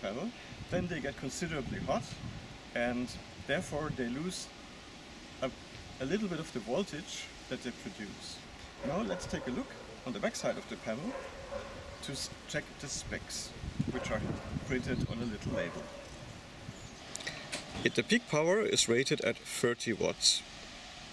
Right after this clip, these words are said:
Therefore, what, W P, watts peak. There's a, they give a tolerance,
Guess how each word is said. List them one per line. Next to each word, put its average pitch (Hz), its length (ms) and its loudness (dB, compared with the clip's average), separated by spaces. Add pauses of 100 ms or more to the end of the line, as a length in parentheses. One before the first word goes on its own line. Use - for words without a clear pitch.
Therefore, 117 340 6 (160)
what, 101 160 8 (420)
W 113 340 4
P, 277 300 8 (100)
watts 107 320 6
peak. - 400 2 (2000)
There's 156 260 8
a, 107 140 10 (600)
they 127 100 10
give 151 180 6
a 143 60 8
tolerance, 196 840 10